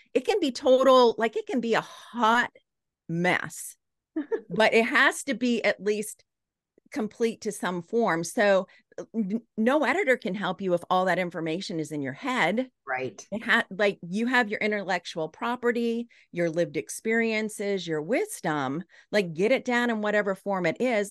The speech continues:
Speaker 1: And then it's about refining. Then it's about going back and editing, about bringing in an, a professional editor to help you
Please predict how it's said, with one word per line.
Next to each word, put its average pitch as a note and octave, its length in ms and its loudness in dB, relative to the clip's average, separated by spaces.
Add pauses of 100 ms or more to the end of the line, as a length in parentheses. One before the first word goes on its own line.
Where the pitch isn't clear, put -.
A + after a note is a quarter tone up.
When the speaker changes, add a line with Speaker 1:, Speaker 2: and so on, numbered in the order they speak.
Speaker 1:
And B3 140 0 (340)
then D#4+ 120 2
it's F#3 200 -2
about D#3+ 280 0
refining. C#3+ 600 -6 (240)
Then D#4+ 500 -4
it's C4 200 -2
about E3 320 0
going E3 240 -2
back D#3 300 -2
and D3 180 -8
editing, D3 560 -6
about E3+ 400 -4 (100)
bringing F#3+ 540 0
in F3 360 -2 (120)
an, E3+ 140 -4 (180)
a E3+ 80 0
professional E3 720 -8
editor D3+ 540 -4 (300)
to F#3+ 60 -8
help G3 320 0
you E3+ 400 0